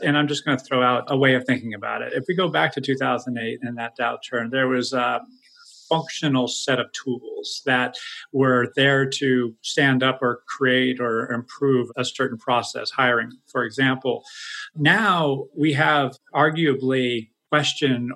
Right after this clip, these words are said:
or theme-centric tools where, "Hey, gosh, I have a redeployment challenge. You know, what tool can help me do that?" So that's kind of coming from a different angle, which I believe that nuance can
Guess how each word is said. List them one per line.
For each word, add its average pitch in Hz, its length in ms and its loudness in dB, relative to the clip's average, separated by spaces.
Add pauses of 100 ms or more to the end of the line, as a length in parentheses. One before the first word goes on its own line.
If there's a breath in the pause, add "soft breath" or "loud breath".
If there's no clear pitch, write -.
or 127 200 2
theme-centric 131 920 -2 (340)
tools - 640 -4
where, 131 400 2 (340 loud breath)
"Hey, 139 220 4
gosh, 135 320 2
I 147 60 4
have 151 120 2
a 131 40 2
redeployment 127 680 0
challenge. - 560 -6
You 131 60 2
know, 123 120 2
what 117 380 0 (160)
tool 127 280 2
can - 140 -8
help - 380 -4
me 127 220 2
do 127 300 0
that?" 120 360 0
So - 140 -4
that's 143 240 0
kind 143 320 -2
of 127 200 -2
coming 127 220 -2
from 120 220 -4
a 113 100 -4 (200)
different 165 380 -2
angle, 139 440 0
which 120 180 -4
I 127 100 0
believe 131 220 0
that 123 160 0
nuance 123 500 0
can 127 460 -2